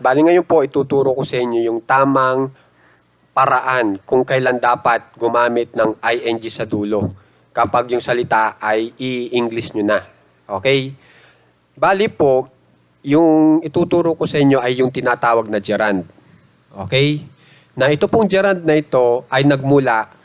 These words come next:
sa action na ginagawa ng ating pinag-uusapan. Okay?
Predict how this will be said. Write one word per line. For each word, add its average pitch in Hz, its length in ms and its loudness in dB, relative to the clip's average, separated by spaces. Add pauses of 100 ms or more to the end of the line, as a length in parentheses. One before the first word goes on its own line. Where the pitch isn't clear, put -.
(440)
sa 123 640 -2 (640)
action 123 640 0
na 127 80 2
ginagawa 123 640 0
ng 117 160 -4
ating 113 240 -4
pinag-uusapan. 98 960 -4 (960)
Okay? 135 400 -2